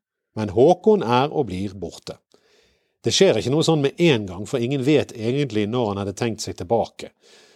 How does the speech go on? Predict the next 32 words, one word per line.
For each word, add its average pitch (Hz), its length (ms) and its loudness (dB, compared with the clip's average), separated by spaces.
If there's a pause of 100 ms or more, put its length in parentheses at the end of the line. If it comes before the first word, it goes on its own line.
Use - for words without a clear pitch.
(220)
Ingen 127 240 2
jarl 135 320 4
Kalv 135 520 2
blir 113 240 4
heller 107 240 0
utnevnt. - 640 -8 (600)
Ryktene 135 520 2
begynner 143 280 4
derimot 120 440 2
å 110 80 2
gå. 110 140 0 (300)
Landet 143 380 0
er 143 80 4
høvdingsløst. 175 680 0 (240)
Hvor 160 160 2
er 170 120 6
Håkon? - 360 -2 (1080)
Mens 123 180 0
dette 180 220 4
skjer, 127 280 4
får 117 160 0
Bjørn 113 240 2
Stallere 135 640 2
et - 140 -18
besøk. - 440 -12 (320)
Du 113 140 2
husker 139 260 2
kanskje 123 280 2
at 98 80 -12
Bjørn 127 400 4
var 82 200 -8 (240)
Olav 104 460 0